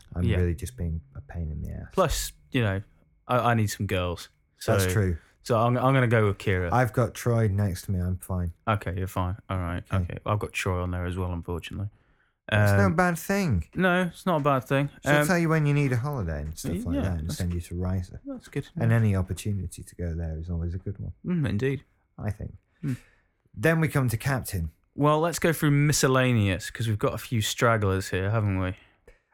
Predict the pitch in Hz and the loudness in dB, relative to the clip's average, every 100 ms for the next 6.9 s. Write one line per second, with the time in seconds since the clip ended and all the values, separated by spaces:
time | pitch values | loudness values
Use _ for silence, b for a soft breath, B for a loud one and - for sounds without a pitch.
0 | b 131 135 131 131 131 113 143 143 117 | b 0 2 2 2 0 2 2 2 2
1 | 127 127 120 113 110 92 98 95 92 - | 2 4 4 4 2 2 0 0 -4 -14
2 | _ _ _ _ _ _ _ 135 127 117 | _ _ _ _ _ _ _ 0 4 4
3 | 113 131 - - - 110 113 104 104 101 | 4 2 2 -10 -4 2 4 4 2 2
4 | 104 104 180 214 196 196 175 170 170 165 | 2 0 2 2 4 2 2 2 4 4
5 | 107 - - 117 123 - 139 135 113 - | 2 0 -2 2 2 4 2 2 2 2
6 | 160 131 101 98 - _ _ - 113 | 4 4 2 0 -6 _ _ -10 -2